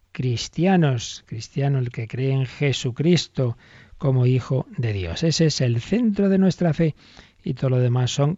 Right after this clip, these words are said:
consecuencias. Por eso, como tantas veces hemos recordado, la vida cristiana y la doctrina cristiana tiene cuatro partes, tiene cuatro patas, esa, esa mesa en la que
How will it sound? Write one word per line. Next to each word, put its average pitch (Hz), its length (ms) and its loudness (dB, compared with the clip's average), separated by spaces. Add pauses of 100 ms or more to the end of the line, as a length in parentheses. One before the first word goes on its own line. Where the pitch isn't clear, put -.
consecuencias. 127 1120 0
Por 147 160 -4
eso, 165 320 2 (540)
como 120 240 -6
tantas 117 340 -4
veces 123 300 -2
hemos 113 180 -2
recordado, 123 680 -2 (440)
la 107 400 -6
vida 120 320 0
cristiana 147 600 4
y 180 40 6
la 127 200 2
doctrina 127 440 -2
cristiana 135 560 0 (480)
tiene 123 680 2
cuatro 127 460 2
partes, 131 580 2
tiene 117 240 0
cuatro 120 340 0
patas, 143 540 2
esa, 117 320 -2
esa 113 240 -2
mesa 131 460 2
en 139 100 0
la 123 140 -2
que 113 260 -6